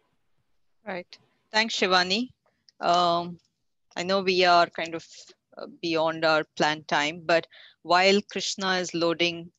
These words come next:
uh, her set of slides, uh, there is a comment, Shivani, I don't know if you want to comment on it. Uh, R P D Act, Nilesh, uh, Singit says, "R P D Act may not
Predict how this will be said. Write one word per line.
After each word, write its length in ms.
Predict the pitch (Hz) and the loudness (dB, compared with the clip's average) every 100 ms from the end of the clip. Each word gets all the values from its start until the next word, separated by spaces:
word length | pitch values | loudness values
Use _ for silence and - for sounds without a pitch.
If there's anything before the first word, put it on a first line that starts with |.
| _ - | _ -10
uh, 260 | 156 156 156 175 | -6 -6 -6 -6
her 180 | 160 | -6
set 300 | 165 - 151 | -6 -6 -6
of 80 | 160 | -6
slides, 720 | - - 165 151 147 - - _ - _ _ | -10 -2 2 2 0 -6 -12 _ -20 _ _
uh, 480 | - 165 165 160 165 156 | -2 0 2 0 0 0
there 180 | 185 185 | 0 2
is 140 | 214 | 0
a 80 | 220 | -2
comment, 540 | - 185 180 185 180 | 0 -2 0 -6 -6
Shivani, 560 | - 180 165 160 160 165 - | -10 -6 -4 -4 -6 -10 -8
I 120 | 147 | -8
don't 140 | 156 | -8
know 60 | 160 | -12
if 120 | - | -10
you 80 | 156 | -10
want 200 | 147 147 | -10 -12
to 80 | 156 | -10
comment 420 | 156 147 147 - | -10 -8 -12 -8
on 160 | 147 143 | -8 -6
it. 180 | 147 _ - | -8 _ -10
Uh, 340 | 156 151 151 151 - | -6 -4 -4 -4 0
R 180 | 165 | 0
P 220 | 170 214 185 | 0 -6 -4
D 240 | 208 208 - | -6 -6 -2
Act, 260 | 160 170 _ | 0 0 _
Nilesh, 600 | 175 175 185 196 - - _ _ 156 | -6 0 0 -2 -8 -12 _ _ -10
uh, 60 | |
Singit 520 | 151 170 160 175 175 | -8 -8 -4 -4 -6
says, 260 | - 175 165 | -6 -4 -2
"R 160 | 165 160 | -2 -2
P 120 | 185 175 | -6 -8
D 280 | 185 185 _ - | -8 -10 _ -2
Act 260 | 156 165 _ | 0 -2 _
may 140 | 165 160 | -10 -6
not 300 | 165 175 | -4 -4